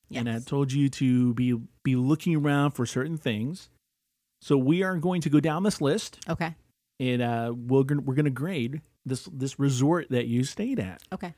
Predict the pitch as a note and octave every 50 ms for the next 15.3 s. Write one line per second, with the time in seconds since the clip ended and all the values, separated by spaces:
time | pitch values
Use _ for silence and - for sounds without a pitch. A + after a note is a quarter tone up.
0 | _ _ - - - B2 B2+ C3 C3+ C3 - C3 B2 - C#3+ C#3+ C#3 B2+ C3 B2+
1 | B2+ B2 B2+ A#2 A#2 C3 C3+ A#2+ G#2+ G2+ G2+ B2+ - _ _ _ _ _ _ _
2 | _ _ _ _ - C3+ C3 C3+ - F#3 G3 G#3+ - - - - G#3+ G#3 F#3+ F3
3 | E3 F3+ F3 D#3+ D#3+ E3+ E3 D#3+ C#3 B2 B2 C3 D#3 G3 A#3+ - - - D3 C3+
4 | C3 - - B2+ C3+ D#3 G3 - F3+ D3+ - - - G#3 G3+ F#3+ - G#3+ G#3 G3
5 | F3+ D#3 C#3 E3 G3+ G#3 G#3 F#3 G3+ G3 F#3 - - G#3 A3 G#3 - - - G3+
6 | A3 A3 F#3+ - - G#3 G#3 F#3 F#3 G3+ G#3+ A3+ A#3 B3+ C4+ C4+ F#3 F#3+ G3+ G3+
7 | - G#3+ F3+ D3 C#3 F3+ G3+ A3 - G#3+ G3+ F#3+ D#3+ - F#3+ E3+ D3 C#3 B2+ E3
8 | G#3+ D#4+ D#4 - - - - _ _ _ _ _ _ _ _ - A2 G2+ G#2 A#2+
9 | C3+ - - C#3+ D#3+ F#3 - - F3 F3+ G3+ A#3 - - - - - _ - C3+
10 | - - - - - - - - - - _ _ _ _ _ _ _ _ - D3+
11 | G3+ A3+ A3 G#3+ A3+ G#3 A3 F3+ F3+ - - A3+ G#3+ - A#3+ G#3+ F#3+ - G#3 G#3+
12 | G#3 G#3+ - - G3 G3 G#3+ G3+ - D#3 E3+ G#3 G#3+ F#3 F#3 G#3+ G3+ G3+ - G#3
13 | G3 G3 - A3+ A#3 A#3 G3 - F3+ C#3+ C3 C#3 D#3+ G3 G#3+ G3+ G3+ F3 D3+ C3+
14 | D#3+ F3 G3 G3+ G#3+ G#3+ G#3 F#3+ - - B3 A#3 B3 A#3+ A#3+ A3+ G3 F3+ G3 G3+
15 | G#3 F#3+ F#3+ G3 G#3 G3+